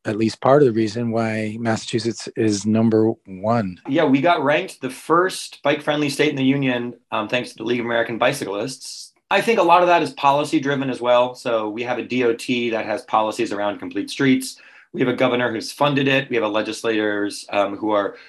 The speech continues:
Speaker 2: really pursuing it. I think structurally, we have policies and a framework that we can be looked to at other states about, well, okay, where are the priorities of these policies? Where's the funding come from?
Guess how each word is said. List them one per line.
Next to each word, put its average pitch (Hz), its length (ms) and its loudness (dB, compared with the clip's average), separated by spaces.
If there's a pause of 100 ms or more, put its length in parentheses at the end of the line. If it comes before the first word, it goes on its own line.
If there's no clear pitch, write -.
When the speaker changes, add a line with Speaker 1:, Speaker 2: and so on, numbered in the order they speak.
(140)
Speaker 2:
really 170 240 6
pursuing 143 460 2
it. 117 200 0
I 135 140 2
think 131 220 0
structurally, 131 1120 0 (220)
we 131 140 0
have 117 640 0
policies 127 500 0
and 107 100 -10
a 101 40 -12
framework 113 640 -2 (280)
that 110 340 2
we 123 100 -2
can 123 100 -6
be 110 100 0
looked 120 260 -6
to 113 260 2
at 101 80 2
other 101 180 0
states 110 540 -4 (300)
about, 107 320 0
well, 107 240 -2
okay, 151 160 0
where 135 280 4
are 143 60 4
the 123 160 2
priorities 117 1000 0
of 101 60 -8
these 98 140 -2
policies? 98 480 0
Where's 117 140 0
the 104 80 -12
funding 110 380 0
come 104 220 -6
from? 95 360 -4